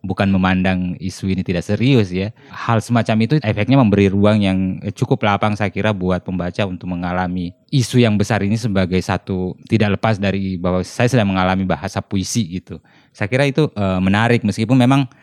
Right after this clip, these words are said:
saya bisa membayangkan bagaimana perjalanan puisimu selanjutnya karena di beberapa sajak seperti yang kau bilang tadi sudah mencoba cukup ekstrim sih sebetulnya karena misalnya kamu ngomong soal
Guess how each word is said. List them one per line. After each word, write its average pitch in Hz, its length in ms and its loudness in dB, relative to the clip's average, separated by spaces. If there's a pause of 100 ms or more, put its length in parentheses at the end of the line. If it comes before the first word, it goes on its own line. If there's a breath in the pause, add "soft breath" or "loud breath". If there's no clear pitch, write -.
(100)
saya 127 180 2
bisa 117 220 2
membayangkan 104 580 2
bagaimana 98 460 2
perjalanan 92 680 0
puisimu 104 480 0
selanjutnya 90 640 -4
karena 92 260 -4 (280 soft breath)
di 90 160 0
beberapa 92 540 2 (500)
sajak 90 360 -4
seperti - 320 -6
yang 87 40 -6
kau 90 160 -2
bilang 92 160 -2
tadi 90 240 -4
sudah 87 400 -4 (480 soft breath)
mencoba 92 640 0 (280 soft breath)
cukup - 320 -2
ekstrim 113 500 2
sih 98 160 -4
sebetulnya 90 560 -6
karena 87 240 -4
misalnya 90 560 -4 (380)
kamu 92 240 0
ngomong 90 320 0
soal 85 560 -4